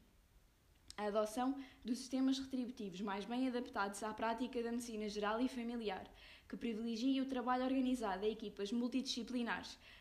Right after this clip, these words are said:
baseando-se no princípio da discriminação positiva, pagar melhor a quem trabalhar melhor, e a reorganização dos centros de saúde podem constituir as bases de uma reforma estrutural do sistema de saúde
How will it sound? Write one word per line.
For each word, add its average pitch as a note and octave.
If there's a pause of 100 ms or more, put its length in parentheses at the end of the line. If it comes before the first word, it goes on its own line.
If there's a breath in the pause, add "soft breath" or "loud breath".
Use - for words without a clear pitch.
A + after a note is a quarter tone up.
baseando-se A#3
no A#3+
princípio G#3+
da G#3
discriminação A#3+
positiva, G#3 (380 loud breath)
pagar G#3+
melhor A3
a G3
quem F#3+
trabalhar F#3+
melhor, G#3+ (480 loud breath)
e G#3+
a A3
reorganização A#3+
dos G3+
centros F#3+
de -
saúde A3+ (140)
podem B3+
constituir A#3+
as A3
bases G#3+
de A3+
uma A#3+
reforma G#3
estrutural A3+
do G3+
sistema B3
de B3
saúde G3+